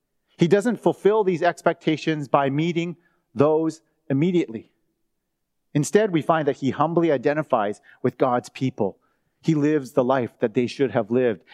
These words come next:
and he ultimately dies the death that they sh-, should have died. Now, some of you might be thinking, "So wait, Andrew, are you saying that coming to God with expectations is wrong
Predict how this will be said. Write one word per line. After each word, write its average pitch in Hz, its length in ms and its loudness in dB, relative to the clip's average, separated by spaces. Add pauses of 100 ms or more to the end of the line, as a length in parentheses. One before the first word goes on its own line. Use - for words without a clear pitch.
(100)
and 135 120 -2
he 143 160 -2 (180)
ultimately 156 520 0
dies 147 480 0
the 143 120 0
death 160 440 -2
that 117 160 -2
they 139 200 0
sh-, - 220 -14 (300)
should 165 240 0
have 135 160 0
died. 170 380 -4 (1160)
Now, 156 280 2 (240)
some 196 180 2
of 202 100 0
you 175 120 0
might 156 140 2
be 139 80 -6
thinking, 147 260 -2
"So 151 120 0
wait, 160 160 2
Andrew, 151 280 0
are 139 80 2
you 196 120 0
saying 185 320 0
that 139 280 0 (240)
coming 170 260 2
to 131 80 -4
God 135 320 2
with 127 140 -2
expectations 127 800 -2
is 101 160 -6
wrong 117 440 0